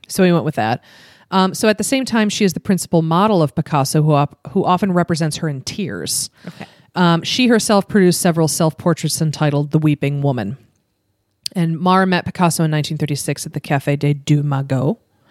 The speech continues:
Speaker 2: Café des Deux Magots.
Speaker 1: Deux Magots.
Speaker 2: That's where Hemingway would, um, would hang out.
Speaker 1: Oh, okay.
Speaker 2: Yeah, I ate there.
Speaker 1: Was it good?
Speaker 2: Great.
Speaker 1: Oh, okay. All right. So the story of their first encounter, I love this so much.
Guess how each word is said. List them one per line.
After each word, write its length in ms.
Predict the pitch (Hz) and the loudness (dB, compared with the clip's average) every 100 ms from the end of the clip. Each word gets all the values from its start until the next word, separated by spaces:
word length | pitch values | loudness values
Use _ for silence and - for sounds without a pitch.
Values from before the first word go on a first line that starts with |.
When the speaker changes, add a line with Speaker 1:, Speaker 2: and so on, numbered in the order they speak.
| - - - - | -20 -20 -20 -14
Speaker 2:
Café 200 | 208 247 | -4 -2
des 100 | 247 | 2
Deux 140 | 233 | 4
Magots. 540 | 254 262 262 320 240 165 _ - | 4 4 2 0 0 -4 _ -4
Speaker 1:
Deux 120 | 160 190 | 2 4
Magots. 140 | 185 | 6
Speaker 2:
That's 220 | 170 123 | 4 2
where 240 | 247 233 233 | 2 4 2
Hemingway 480 | 240 262 196 165 | 0 -2 -2 -4
would, 400 | 151 147 151 165 - _ | -4 -4 -6 -10 -20 _
um, 500 | 156 151 151 156 160 - _ - - | -6 -4 -4 -6 -8 -10 _ -18 -8
would 140 | 175 | -6
hang 240 | 170 170 160 | -4 -4 -4
out. 260 | 147 - - | -4 -8 -2
Speaker 1:
Oh, 280 | 381 165 240 | 0 0 -2
okay. 220 | - 214 | -2 -2
Speaker 2:
Yeah, 200 | 233 196 | 0 -2
I 100 | 185 | -2
ate 180 | 208 214 | -4 -4
there. 240 | 180 175 - _ _ _ _ _ _ _ - | -6 -8 -14 _ _ _ _ _ _ _ -4
Speaker 1:
Was 140 | 165 | -2
it 60 | 160 | 0
good? 300 | 151 226 - | 0 -2 -4
Speaker 2:
Great. 320 | 160 160 - - - | -2 0 -2 -8 -14
Speaker 1:
Oh, 260 | 139 220 151 | -6 -6 -4
okay. 280 | 185 143 143 - - | -4 -4 -6 -10 -10
All 60 | 165 | -4
right. 320 | 330 349 339 - - - - - - | -2 -2 -4 -8 -20 -20 -18 -18 -16
So 120 | - 240 | -4 -4
the 100 | 233 | -2
story 340 | - 330 349 | -2 0 0
of 80 | 285 | 0
their 100 | 254 | 0
first 220 | 240 - | 0 -2
encounter, 340 | 208 185 156 - | -2 -2 -2 -4
I 100 | 151 | -6
love 200 | 139 139 | -6 -6
this 140 | 131 | -8
so 120 | - | -8
much. 280 | 131 139 - | -10 -12 -14